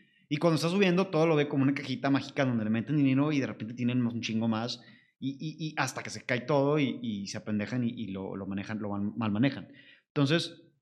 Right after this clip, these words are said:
yo creo que ahorita la gente de una manera muy simplística ve a cripto con una cosa que hace mucho dinero, que pierde mucho dinero, una cajita mágica, así, de moneditas. Ahora,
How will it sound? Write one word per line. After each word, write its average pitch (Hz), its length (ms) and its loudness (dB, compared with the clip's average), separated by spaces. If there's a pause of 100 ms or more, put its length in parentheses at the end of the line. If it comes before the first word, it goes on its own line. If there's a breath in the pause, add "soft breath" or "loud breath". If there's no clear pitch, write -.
(100)
yo 156 320 4
creo 170 280 6
que 156 80 0
ahorita 143 260 4
la 147 120 4
gente 143 360 2
de 139 60 2
una 127 140 2
manera 131 200 4
muy 127 140 0
simplística 120 480 -4
ve 113 100 4
a 107 60 0
cripto 117 340 -4
con 107 160 -2
una 107 200 0
cosa 110 280 -6
que 104 80 -6
hace 98 100 -4
mucho 123 320 2
dinero, 143 240 2
que - 80 -12
pierde 110 200 -6
mucho 110 260 -4
dinero, 95 160 -4
una 95 120 -8
cajita 110 300 -8
mágica, - 420 -6 (260)
así, 92 360 -8 (280 soft breath)
de 98 60 -4
moneditas. 110 640 0 (380)
Ahora, 135 600 2